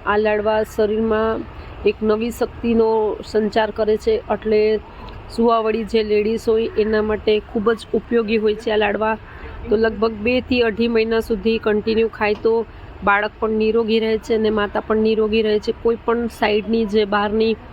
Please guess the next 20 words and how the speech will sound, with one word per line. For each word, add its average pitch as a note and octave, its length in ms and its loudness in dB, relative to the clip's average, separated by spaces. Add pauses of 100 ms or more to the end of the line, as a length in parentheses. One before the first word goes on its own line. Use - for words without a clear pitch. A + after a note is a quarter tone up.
(240)
ઇન્ફેક્શન A#3+ 580 0
જેવી A3+ 260 0
હવા G#3 300 0
નીકળતી G#3+ 420 -2
હોય G#3 220 2
છે, A3+ 160 0
બહારના G#3 520 0 (400)
ઋતુઓ A#3 440 2
ચેન્જ A#3+ 340 0
થાય A3+ 320 0
એવી A3+ 220 0
બાળકને G#3+ 600 0
અસર - 300 -2
ચાલુ G#3 280 -2
થાય G#3+ 240 0
છે, A3+ 140 -2
તો A3+ 260 -2
આ G3+ 160 2
લાડવા G#3 360 0
અમુક G#3+ 260 0